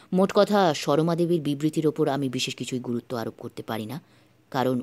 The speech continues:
ও দিয়ে ফেরারি আসামিকে ধরা যাবে না কোনোদিনও। অশরীরী জমিদারবাবু এসে এমন কি বলে গেছেন যে তিনি কোনো উন্মাদনার বশে আত্মঘাতী হয়েছেন? সত্যই যদি তিনি গত সন্ধ্যায় কাকিমাকে তার মৃত্যু সংবাদ দেবার জন্য ঘরে এসেছিলেন,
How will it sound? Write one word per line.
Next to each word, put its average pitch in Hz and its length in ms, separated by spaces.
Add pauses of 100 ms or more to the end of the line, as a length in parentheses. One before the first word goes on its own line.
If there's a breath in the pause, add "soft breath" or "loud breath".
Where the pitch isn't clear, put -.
ও 131 180
দিয়ে 170 480
ফেরারি 123 440
আসামিকে 190 420
ধরা 110 280
যাবে 107 220
না 104 100
কোনোদিনও। 101 420 (1400)
অশরীরী 208 640
জমিদারবাবু 185 680
এসে 170 300
এমন 151 320
কি 190 180
বলে 139 300
গেছেন 156 580
যে 123 160
তিনি 135 260
কোনো 139 220
উন্মাদনার 127 680
বশে 135 260
আত্মঘাতী 123 580
হয়েছেন? 143 400 (800)
সত্যই 190 560
যদি 233 220
তিনি 226 220
গত 180 240
সন্ধ্যায় 208 380
কাকিমাকে 170 520
তার 175 160
মৃত্যু 131 280
সংবাদ 147 380
দেবার 143 240
জন্য 151 240
ঘরে 120 320
এসেছিলেন, 117 720